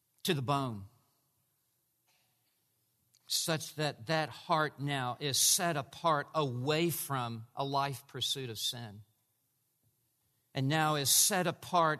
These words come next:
unto God. It is the most dramatic change and transformation that could take place in anyone's life. And arguably, it was a greater change that took place in your life when you were spiritually circumcised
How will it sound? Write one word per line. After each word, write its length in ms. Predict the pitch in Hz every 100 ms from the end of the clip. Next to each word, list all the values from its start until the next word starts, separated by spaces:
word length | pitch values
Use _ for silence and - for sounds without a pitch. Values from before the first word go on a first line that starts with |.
| -
unto 840 | 175 160 - - 190 160 139 123 - _ _ _ _ _ _ _ _ _ _ _
God. 440 | 175 151 139 101 101 90 _ _ _ _ _ _ _ _ _ _ _ _ _ _ _ _ _ _ _ _ _ -
It 120 | 175
is 140 | 165 151
the 100 | 156
most 260 | 170 127
dramatic 600 | 131 156 151 170 185 196 - - _ _ _ _ _ _ -
change 580 | - 196 170 180 185 156
and 120 | 135
transformation 1000 | 175 160 143 - 147 156 175 - 190 170
that 140 | 143
could 160 | 156 -
take 240 | 156 135
place 480 | - 156 165 165 -
in 140 | 147
anyone's 480 | 151 165 156 135 147
life. 580 | 151 156 170 180 - - _ _ _ _ _ _ _
And 160 | 165 156
arguably, 840 | 165 196 185 185 170 180 196 196
it 60 | 175
was 220 | 165 143
a 100 | 156
greater 440 | 127 156 180 180
change 560 | 165 - 185 175 180 180
that 180 | - -
took 240 | 202 -
place 440 | - 165 175 165 -
in 180 | 143 147
your 160 | 170
life 540 | 170 160 160 165 - 160
when 180 | 143
you 140 | 156 180
were 120 | 151
spiritually 600 | - - 175 175 - 156
circumcised 1040 | - 175 165 165 147 - 156 156 165 170